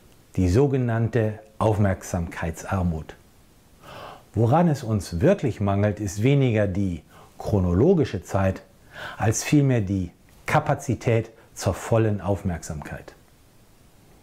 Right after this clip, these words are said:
Wenn wir anspruchsvolle Aufgaben erledigen, neue Lösungen entwickeln oder strategisch denken wollen,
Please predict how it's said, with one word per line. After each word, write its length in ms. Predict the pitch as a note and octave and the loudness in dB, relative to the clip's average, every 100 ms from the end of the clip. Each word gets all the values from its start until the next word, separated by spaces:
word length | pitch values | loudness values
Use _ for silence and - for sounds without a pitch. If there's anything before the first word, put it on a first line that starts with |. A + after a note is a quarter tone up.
| _ _ _ _ _ _ - - - - | _ _ _ _ _ _ -20 -20 -20 -2
Wenn 280 | G2 G#2+ G#2+ | 4 4 6
wir 320 | F#3 B2+ E2+ - - - - | 6 6 0 -16 -20 -14 0
anspruchsvolle 800 | B2 C3+ - A#2 - A2+ G#2 G#2 | 2 2 0 0 2 2 2 2
Aufgaben 520 | G#2 G#2 - F#2 F2+ | 0 0 -2 0 -2
erledigen, 680 | F2+ G#2 C#3+ C#3 C3+ B2+ B2+ - _ - - - - | 0 4 4 4 2 0 -6 -12 _ -20 -20 -20 -2
neue 420 | F2+ A2+ C#3 D3 | 4 6 6 4
Lösungen 640 | C3 A2+ A#2 A2+ A2+ F#2+ F2+ | 2 -2 -2 -4 -4 -6 -8
entwickeln 560 | E2+ C3+ C#3+ C#3+ C3+ - _ - - - - | -2 -2 2 0 0 -4 _ -20 -20 -20 2
oder 240 | F3+ F#3+ | 6 6
strategisch 840 | E3+ D#3+ D3+ - E3+ D#3 D3 - | 4 0 -2 4 4 4 -2 -2
denken 400 | - F#3 F#3+ A#2 | 2 4 4 2
wollen, 380 | F2+ G#2 G#2+ G#2+ | 4 2 2 -2